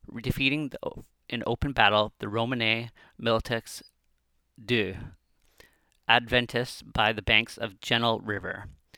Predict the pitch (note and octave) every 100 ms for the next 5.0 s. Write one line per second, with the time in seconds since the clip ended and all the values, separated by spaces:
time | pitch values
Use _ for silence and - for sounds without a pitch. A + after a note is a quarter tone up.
0 | _ _ _ _ _ _ _ - - C#3+
1 | - C#3 - C3 C#3 - E3 C3+ A#2 A#2+
2 | B2+ - - A#2 F#2+ - - - - -
3 | _ _ _ _ A#2 A#2 C#3+ D#3 A2+ G2
4 | - A2 B2+ A#2 C#3+ C3+ A#2+ G2 F#2 -